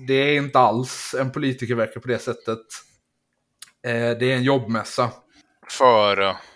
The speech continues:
Speaker 1: Ja, för lite diverse grejer. Alltså typ som de jobbmässorna man går på i trean i gymnasiet.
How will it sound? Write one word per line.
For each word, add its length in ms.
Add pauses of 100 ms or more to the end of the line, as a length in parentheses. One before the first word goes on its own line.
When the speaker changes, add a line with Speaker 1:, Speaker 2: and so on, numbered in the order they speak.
(400)
Speaker 1:
Ja, 240
för 260
lite 240
diverse 560
grejer. 480
Alltså 240
typ 440
som 580
de 200
jobbmässorna 640
man 200
går 220
på 220
i 40
trean 400
i 40
gymnasiet. 800